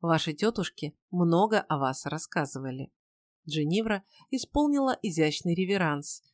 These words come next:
намереваясь и далее делать всё, что в её силах, чтобы порадовать тётушек. Сегодняшний вечер должен стать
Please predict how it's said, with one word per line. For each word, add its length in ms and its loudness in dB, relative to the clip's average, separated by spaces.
намереваясь 800 2
и 80 -4
далее 560 0
делать 400 0
всё, 240 -4
что 180 -6
в 60 -6
её 300 0
силах, 500 -2
чтобы 340 0
порадовать 600 2
тётушек. 500 -6
Сегодняшний 720 -2
вечер 480 -2
должен 340 0
стать 380 -2